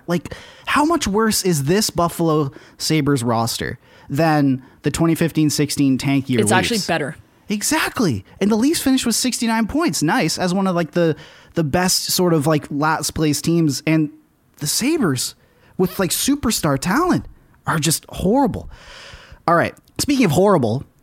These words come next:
Speaker 1: Frederik Andersen. My goodness, this man is, okay, asterisk here. He's clearly playing hurt. Clearly.
Speaker 2: Which is why he's now on I R.
Speaker 1: Exactly. Is he on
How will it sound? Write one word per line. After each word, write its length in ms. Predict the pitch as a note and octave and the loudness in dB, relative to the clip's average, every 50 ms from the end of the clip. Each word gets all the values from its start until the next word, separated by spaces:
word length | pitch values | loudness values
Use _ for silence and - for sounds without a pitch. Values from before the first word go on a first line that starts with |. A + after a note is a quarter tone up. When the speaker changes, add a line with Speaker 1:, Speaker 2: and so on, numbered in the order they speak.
| _ _ | _ _
Speaker 1:
Frederik 360 | - - A#3 A#3 F#3 D#3+ - | -6 -2 0 2 2 2 2
Andersen. 420 | C#3 B2+ A#2 A2 G#2 - - - - _ _ _ _ _ _ _ _ _ _ _ _ _ _ _ _ _ _ _ _ _ | 2 0 0 -2 -2 -6 -8 -12 -14 _ _ _ _ _ _ _ _ _ _ _ _ _ _ _ _ _ _ _ _ _
My 220 | - E3 G3+ G#3+ | 0 2 4 4
goodness, 400 | F3 C3+ C#3 B2 G#2+ G#2 A2 - | 4 2 2 2 2 0 0 -2
this 180 | - C3 A#2+ - | -2 -2 -2 0
man 320 | A#2+ A2 G#2+ G#2+ G#2+ A2 - - - - _ | 0 0 0 0 -2 -4 -6 -8 -16 -10 _
is, 220 | - E3 D#3 - - - - - - | -2 0 0 -2 -4 -8 -10 -8 -4
okay, 240 | G#3+ - - E2+ - - - - _ _ _ _ _ - | -2 0 -2 -2 -4 -8 -14 -18 _ _ _ _ _ 0
asterisk 420 | F#3 F#3 F#3+ G3 - G3 F#3 - | 2 2 2 2 2 0 0 2
here. 220 | - E3+ D#3+ D3 - - | 2 0 0 0 -2 -2
He's 220 | - A3 A3+ - | 0 2 2 2
clearly 520 | - - - - A3 G#3+ G3 F#3 E3 D3+ C#3 | 0 -2 -2 0 2 4 4 4 4 4 2
playing 300 | B2 - C#3+ A#2+ A2+ G#2+ | 0 0 0 0 0 -2
hurt. 320 | G2 F#2 - - - - - _ _ _ _ _ _ - | -2 -4 -6 -8 -12 -16 -20 _ _ _ _ _ _ -8
Clearly. 640 | - - - A3+ A#3+ A#3 A3 F#3 D#3 A2+ F#2+ F2+ E2+ | -8 -6 -2 0 2 4 4 4 4 2 0 -2 -4
Speaker 2:
Which 260 | - G#3 B3 A#3+ - | -4 -4 -4 -2 -4
is 100 | G#3+ F3+ | -4 -2
why 160 | G3 G3 G3 | 0 0 0
he's 160 | G#3 G3+ F3+ F#3 | 0 0 -2 0
now 160 | F#3+ F3+ F3 | 0 0 0
on 100 | F3 E3 | -2 -2
I 240 | - - E3+ E3 E3 | -2 -4 -4 -4 -4
R. 260 | D#3+ D3+ C3+ - - - _ _ - | -4 -6 -8 -10 -12 -16 _ _ -4
Speaker 1:
Exactly. 540 | D#3 C#3+ B2+ C#3 B2 A2 - - - - - _ _ | -2 0 0 0 0 -2 -4 -6 -10 -14 -16 _ _
Is 120 | - F3 E3+ | 0 2 2
he 80 | F#3+ | 4
on 120 | F#3 F3+ | 2 2